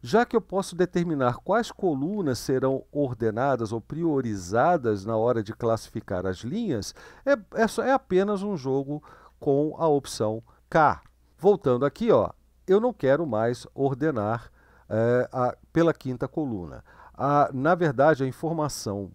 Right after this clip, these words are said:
do mês de criação aparece na sexta coluna. Então, eu vou utilizar a opção seis, a coluna seis. Eu quero ordenar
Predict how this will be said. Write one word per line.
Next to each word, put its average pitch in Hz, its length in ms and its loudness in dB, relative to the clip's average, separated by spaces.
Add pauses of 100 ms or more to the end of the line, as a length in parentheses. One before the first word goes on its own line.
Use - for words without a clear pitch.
do 113 220 -4
mês 165 480 0
de 107 120 -4
criação 139 720 -2 (320)
aparece 139 560 0
na 196 100 -2
sexta - 640 0
coluna. 90 440 -10
Então, 170 380 0
eu 180 120 -2
vou 147 200 0
utilizar 156 580 0
a 170 40 0
opção 170 400 -6
seis, 151 500 0
a 90 60 -4
coluna 147 400 -4
seis. 110 640 -6
Eu 127 100 -4
quero 113 440 -2
ordenar 160 640 0